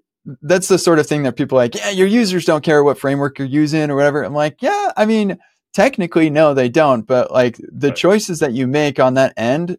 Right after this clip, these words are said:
Speaker 1: are going to affect their experience." And so, yeah, they
Speaker 2: Mm-hmm.
Speaker 1: care about your productivity en-, as an engineer and, and all of that stuff too. So, uh, it is, uh, indirect. Oh, oh, and actually, I think giving it a name and having some common vocabulary around it,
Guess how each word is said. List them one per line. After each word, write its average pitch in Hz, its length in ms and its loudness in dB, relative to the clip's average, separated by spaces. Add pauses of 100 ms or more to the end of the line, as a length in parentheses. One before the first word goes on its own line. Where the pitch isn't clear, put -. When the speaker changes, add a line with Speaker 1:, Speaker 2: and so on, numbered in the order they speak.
Speaker 1:
are 139 100 2
going 160 260 2
to 143 140 -4
affect 123 300 -2
their 117 160 2
experience." 110 420 -6
And 113 80 -6
so, 147 120 2
yeah, 135 280 4
they 139 140 2
Speaker 2:
Mm-hmm. - 80 -6
Speaker 1:
care 160 140 4
about 135 260 0
your 127 120 -2
productivity 127 640 -2
en-, 120 100 -2 (180)
as 120 160 -6
an 113 80 -2
engineer 117 500 -2
and, 101 160 -6
and 107 160 -6
all 107 220 -2
of 101 80 -8
that 98 200 -8
stuff 87 260 -10
too. - 260 -14
So, 101 320 -8 (680)
uh, 107 140 -6
it 135 100 -2
is, 131 440 -2
uh, 117 320 2 (100)
indirect. 131 580 -2
Oh, 143 180 -2
oh, 139 60 -2 (300)
and 175 120 2
actually, 185 500 2
I 160 80 2
think 196 260 -2 (480)
giving 185 300 2
it 180 80 2
a 147 80 0
name 170 520 -2
and 143 520 0
having 147 340 -2
some 127 400 -4 (720)
common 151 300 0
vocabulary 139 560 2
around 139 260 2
it, - 160 -2